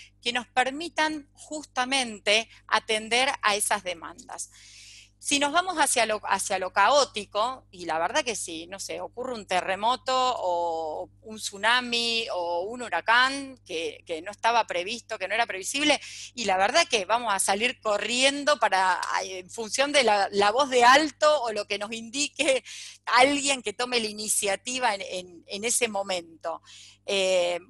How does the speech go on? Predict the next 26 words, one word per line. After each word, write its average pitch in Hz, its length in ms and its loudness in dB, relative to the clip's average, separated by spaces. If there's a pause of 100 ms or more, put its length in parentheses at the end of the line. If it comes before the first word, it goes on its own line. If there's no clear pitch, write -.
(140)
a 202 140 -2
mí 233 120 -6
me 254 100 -2
gusta 247 260 0
poner 214 280 -2
el 220 120 2
ejemplo 240 340 -4
de 214 60 -6
lo 185 100 -4
que 185 120 -8
pasó 185 320 -6
con, 180 340 -10
con 165 220 -16
el 165 160 -12
covid, 202 500 -4
eh, 165 680 -10
en 175 120 -10
la 175 80 0
situación 196 520 -8
de 190 120 -6
caos. 170 380 -2
Cayó 190 320 -4
el 240 100 -10
primer 233 340 -6
caso 247 320 -2
Argentina 254 800 -2